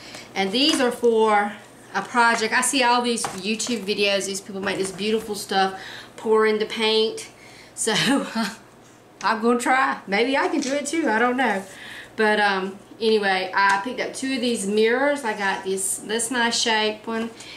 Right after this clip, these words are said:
and this one, and they're gonna be part of my paint pouring project. So,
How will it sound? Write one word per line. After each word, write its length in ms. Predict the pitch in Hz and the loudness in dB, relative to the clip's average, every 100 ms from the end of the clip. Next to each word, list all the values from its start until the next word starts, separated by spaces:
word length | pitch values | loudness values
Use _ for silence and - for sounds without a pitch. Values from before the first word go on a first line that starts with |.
| - - | -14 -2
and 220 | 196 196 | -2 0
this 360 | 208 214 - 277 | 0 0 -2 0
one, 260 | 359 370 254 233 | 0 2 0 0
and 160 | 208 | 0
they're 160 | 220 226 | 2 0
gonna 180 | 220 208 | 0 -2
be 120 | 214 | -2
part 300 | 226 226 208 | 0 0 0
of 120 | 185 | 0
my 260 | 196 190 190 - - - - - | 0 0 -2 -10 -20 -18 -20 -6
paint 360 | 277 269 247 - | 0 0 -2 -2
pouring 360 | 247 233 214 | 0 2 0
project. 680 | 208 202 196 190 220 269 - - - - - - - | 0 2 2 2 0 0 -4 -6 -8 -10 -14 -8 -8
So, 580 | - 202 190 185 190 | -4 -2 0 0 -2